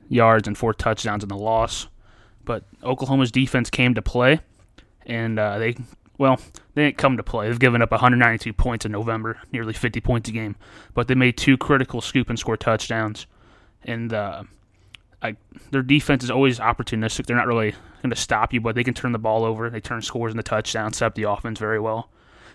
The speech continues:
And they're now in a spot for the playoffs with Michigan losing to Ohio State. We'll get to that in a little bit. The next biggest game, Washington and Washington State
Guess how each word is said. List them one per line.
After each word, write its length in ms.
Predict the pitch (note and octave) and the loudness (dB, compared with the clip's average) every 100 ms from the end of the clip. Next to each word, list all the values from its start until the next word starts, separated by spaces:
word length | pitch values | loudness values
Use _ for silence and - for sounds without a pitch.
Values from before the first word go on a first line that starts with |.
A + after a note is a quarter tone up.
| - | -10
And 120 | A#2 | -2
they're 300 | A#2 B2+ A2 - | 2 2 0 0
now 220 | A#2+ B2 | 2 4
in 80 | A#2+ | 2
a 20 | |
spot 400 | - - A2+ - | 0 0 0 0
for 320 | A2+ G#2 G2+ - - _ - | -4 -4 -6 -10 -20 _ -8
the 80 | |
playoffs 600 | A2 C#3 C#3 A2 B2+ - | -2 2 4 2 -2 -2
with 340 | B2 A#2+ - - _ - - | -4 -4 -8 -18 _ -14 -4
Michigan 480 | B2+ B2+ A#2+ A2+ G#2 - | -2 0 -2 -4 -6 -4
losing 360 | A2 A#2+ A#2+ | 0 2 0
to 100 | G#2+ | 0
Ohio 180 | A2 A2 | -2 -2
State. 360 | - - D3 C#3+ | -4 -2 -2 -2
We'll 100 | B2+ | -6
get 160 | G#2+ | -6
to 60 | A#2 | -6
that 140 | G#2+ | -4
in 80 | G#2+ | -4
a 60 | G#2 | -4
little 140 | G#2+ | -4
bit. 260 | A#2+ C#3 - - _ _ _ _ _ _ - - | 2 2 2 -10 _ _ _ _ _ _ -10 -6
The 60 | |
next 220 | C3+ C3+ | -4 -2
biggest 340 | C3+ C3+ B2+ - | 2 4 4 2
game, 280 | C3+ C3+ - - - - - - | 2 2 0 -12 -20 -20 -18 -2
Washington 420 | B2 C#3 C#3 B2+ | 0 2 0 -2
and 100 | A#2 | 2
Washington 400 | B2+ B2 B2+ A2+ | 4 4 0 -2
State 500 | - C3+ C3 - - | -2 0 -2 -4 -12